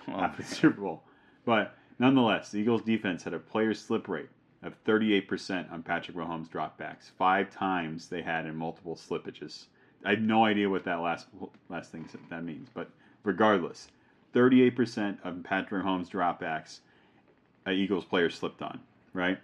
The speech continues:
Speaker 1: Right.
Speaker 2: The Chiefs defense had a player slip rate of only fourteen percent of Jalen Hurts dropbacks with no multiples, meaning there was not multiple players falling.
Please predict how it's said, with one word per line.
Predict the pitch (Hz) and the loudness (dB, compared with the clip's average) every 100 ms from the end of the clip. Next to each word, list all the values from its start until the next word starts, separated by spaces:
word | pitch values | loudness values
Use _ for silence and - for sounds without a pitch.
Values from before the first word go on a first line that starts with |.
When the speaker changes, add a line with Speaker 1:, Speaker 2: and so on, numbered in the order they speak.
| - - - _ _ _ | -12 -18 -18 _ _ _
Speaker 1:
Right. | - 90 | -4 -2
Speaker 2:
The | 80 | -2
Chiefs | - 147 151 | 2 2 4
defense | - 107 107 92 | 0 0 0 -2
had | - | -4
a | 90 | -6
player | - 101 95 | -2 0 0
slip | 82 101 90 | 0 -4 -2
rate | 95 87 | -2 -2
of | 85 85 | -4 -8
only | 87 82 | -6 -6
fourteen | 80 117 123 120 101 82 | -4 0 2 0 -4 -6
percent | 82 87 78 - | -8 -12 -12 -12
of | |
Jalen | 82 82 80 | -10 -8 -8
Hurts | 82 76 | -10 -12
dropbacks | - 76 - 82 78 - - | -10 -10 -10 -14 -14 -16 -10
with | 87 | -8
no | 87 95 101 | -2 2 2
multiples, | 92 85 80 - - - | 2 -2 -6 -12 -12 -8
meaning | 98 95 92 | -2 0 0
there | 90 | 0
was | 92 85 - _ _ _ _ | 0 -2 -8 _ _ _ _
not | - 110 107 | 2 4 6
multiple | 110 110 113 104 | 4 4 4 2
players | - 98 92 87 | 2 2 2 -2
falling. | - 90 87 85 82 | -2 -2 -2 -4 -8